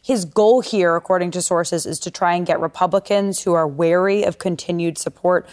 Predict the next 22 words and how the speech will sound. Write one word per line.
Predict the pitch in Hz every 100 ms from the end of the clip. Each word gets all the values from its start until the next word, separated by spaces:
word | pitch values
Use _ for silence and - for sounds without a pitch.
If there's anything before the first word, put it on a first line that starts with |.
| -
for | _ 190
Ukraine | 170 160 - 185 180 180 185
on | - 165 160
board | 170 175 185
with | 165
the | -
need | 165 160 151
to | -
continue | 170 147 175 180 165 156 - -
supporting | - 175 - 233 269
the | 277
Ukrainians. | 277 294 285 285 277 269
So | - 214 196
we'll | 180
see | 185 202
how | 180 165
that | 156 156
goes. | 156 160 160
But | 180
it's | 175 -
gonna | 202 185
be | 185 170